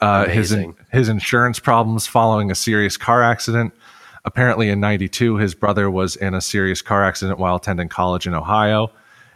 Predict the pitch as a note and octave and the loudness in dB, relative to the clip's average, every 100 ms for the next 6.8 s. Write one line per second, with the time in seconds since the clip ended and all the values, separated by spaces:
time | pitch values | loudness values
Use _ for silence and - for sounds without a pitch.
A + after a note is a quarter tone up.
0 | _ A2 G2+ F#2+ - G2+ G#2+ G#2 - B2+ | _ 0 0 0 -2 0 0 -2 -4 -2
1 | B2+ C3 A#2+ - G#2 F#2+ - A#2 A2 G#2+ | -2 -2 -4 -2 -2 -2 -2 -2 0 -2
2 | - G#2 G#2+ - - - _ _ _ _ | 0 0 0 -4 -12 -14 _ _ _ _
3 | G2 G2 G#2+ G#2 G#2+ G#2+ G2 F#2+ F2+ F#2 | 0 0 0 -2 0 -2 0 0 2 2
4 | F#2 - F#2+ G2+ F2+ G2+ F2+ F#2 - G2 | 0 -4 -4 -2 -2 0 2 0 0 -6
5 | F#2 - F#2 - F2+ F2 E2+ E2+ F2+ F2 | -4 -6 -6 -2 0 -2 -4 -6 -6 -6
6 | - B2+ A2+ F2+ - D2+ - | -2 -2 -2 -6 -8 -6 -8